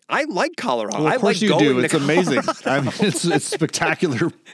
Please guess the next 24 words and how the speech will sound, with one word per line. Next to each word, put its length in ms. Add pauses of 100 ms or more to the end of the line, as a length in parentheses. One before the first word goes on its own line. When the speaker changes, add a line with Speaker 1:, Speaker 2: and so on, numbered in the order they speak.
(200)
Speaker 2:
It's 120
Speaker 1:
Yeah, 40
Speaker 2:
spectacular. 500
Speaker 1:
it's 80
awesome, 640
right? 300 (260)
But 120
I 20
just 100
feel 80
like 80
you're 80
doing 280
it 60
a 20
<laughs> 120
disservice 720
by 160
constantly 600
pumping 360
its 140
tires. 420
Like, 180
this, 180